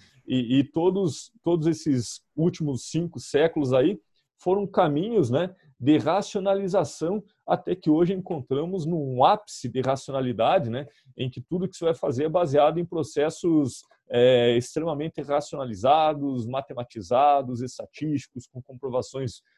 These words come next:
é, no sentido burocrático do controle. E nossa vida é um tanto quanto racionalizada de todas as formas, desde o nascimento até a nossa morte.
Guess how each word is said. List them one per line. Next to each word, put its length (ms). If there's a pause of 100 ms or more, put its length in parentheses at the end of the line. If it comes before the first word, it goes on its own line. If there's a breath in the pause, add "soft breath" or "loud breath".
(160)
é, 320 (140)
no 200
sentido 380
burocrático 600
do 100
controle. 600 (300 soft breath)
E 480
nossa 260
vida 220
é 40
um 80
tanto 260
quanto 500
racionalizada 840
de 120
todas 260
as 120
formas, 380
desde 380
o 40
nascimento 520 (240)
até 260
a 80
nossa 260
morte. 320